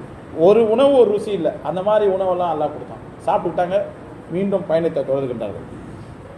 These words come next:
அடுத்தது போயிட்டே இருக்கிறாங்க. இன்னும் அஞ்சு நாள் பிறகு இப்ராஹிம் அல் ஹவாஸ் என்ன செஞ்சாரு?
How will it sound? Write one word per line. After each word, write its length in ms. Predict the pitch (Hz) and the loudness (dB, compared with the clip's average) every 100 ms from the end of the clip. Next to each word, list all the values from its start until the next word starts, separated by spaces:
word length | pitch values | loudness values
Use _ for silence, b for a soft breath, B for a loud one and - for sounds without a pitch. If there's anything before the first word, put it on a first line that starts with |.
| - - - | -18 -16 -8
அடுத்தது 420 | 135 185 202 226 | 2 4 6 6
போயிட்டே 360 | 202 185 196 226 214 | 4 4 2 2 4
இருக்கிறாங்க. 260 | 196 170 - - - - - - - - - - - - | 2 0 -6 -14 -18 -18 -18 -18 -20 -18 -18 -18 -12 -2
இன்னும் 220 | 220 247 | 2 4
அஞ்சு 280 | 185 220 233 | 4 4 6
நாள் 580 | 233 240 226 208 170 - - - - - - | 6 8 8 8 4 -2 -8 -18 -20 -20 -6
பிறகு 540 | 208 226 226 262 - - - - - | -4 0 2 2 0 -6 -14 -16 -12
இப்ராஹிம் 520 | 180 190 269 269 247 | -8 2 4 4 2
அல் 80 | 175 | 0
ஹவாஸ் 320 | 196 220 233 | 2 4 2
என்ன 180 | 214 202 | 0 -2
செஞ்சாரு? 400 | 202 180 165 131 | -2 -2 -2 -2